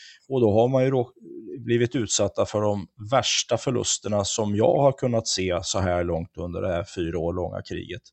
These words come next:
Det vill säga att man förlorar, ja, men femtonhundra personer per dag, kanske tvåtusen per dag, eh, i de här anfallen som då får betecknas som ganska misslyckade. Samtidigt som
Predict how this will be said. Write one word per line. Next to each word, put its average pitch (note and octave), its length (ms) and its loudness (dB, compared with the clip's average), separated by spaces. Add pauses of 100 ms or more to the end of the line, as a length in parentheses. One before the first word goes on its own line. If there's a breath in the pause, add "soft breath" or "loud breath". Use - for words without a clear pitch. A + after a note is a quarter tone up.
(640 loud breath)
Det G#2 60 -4
vill G2+ 100 0
säga F#2 400 4
att F#2 120 -4
man F#2+ 120 0
förlorar, F2+ 680 0 (1400)
ja, G#2+ 120 -2
men G2 280 -2
femtonhundra F#2 880 -2
personer F2+ 580 -4
per G2+ 180 -2
dag, G#2+ 460 2
kanske G#2 260 -6
tvåtusen A2+ 800 -2
per F2+ 140 0
dag, - 280 -6 (720 soft breath)
eh, G#2 160 -2
i F#2+ 200 0
de F#2+ 200 -2
här E2+ 140 0
anfallen E2 540 -4
som G2 380 -8
då A#2 120 -4
får G#2+ 120 -4
betecknas F#2+ 680 -6
som F#2+ 340 -8
ganska F2+ 340 -2
misslyckade. F2+ 720 -6 (880 loud breath)
Samtidigt C#3+ 1040 4
som G#2+ 440 2